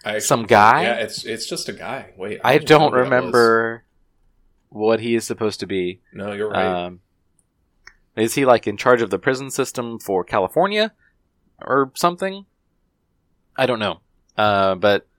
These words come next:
Speaker 2: there are reporters standing outside like, "Isn't this, like, cruel and unusual what happened here at Alcatraz?"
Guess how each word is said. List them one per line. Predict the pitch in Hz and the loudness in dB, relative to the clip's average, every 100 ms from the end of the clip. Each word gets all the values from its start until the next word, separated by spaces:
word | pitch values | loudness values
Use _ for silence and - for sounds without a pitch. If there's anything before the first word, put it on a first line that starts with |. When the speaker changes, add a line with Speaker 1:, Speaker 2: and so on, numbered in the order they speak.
| _ | _
Speaker 2:
there | 107 113 110 | 0 2 4
are | |
reporters | 110 107 135 123 117 | 2 2 -2 -2 -4
standing | 113 110 | -6 -6
outside | 101 - 104 98 | -8 -2 -2 2
like, | 95 92 | 2 2
"Isn't | 165 170 | -4 -2
this, | 151 147 - | -4 -4 -4
like, | 117 107 | -2 -2
cruel | - 156 151 | 0 -2 0
and | 139 | -2
unusual | 120 135 135 151 147 | -4 -6 -6 -4 0
what | 110 104 | 0 2
happened | 120 123 117 | 2 0 -4
here | 123 | 0
at | 113 | 2
Alcatraz?" | 107 117 127 123 123 120 | 2 2 -2 0 0 -4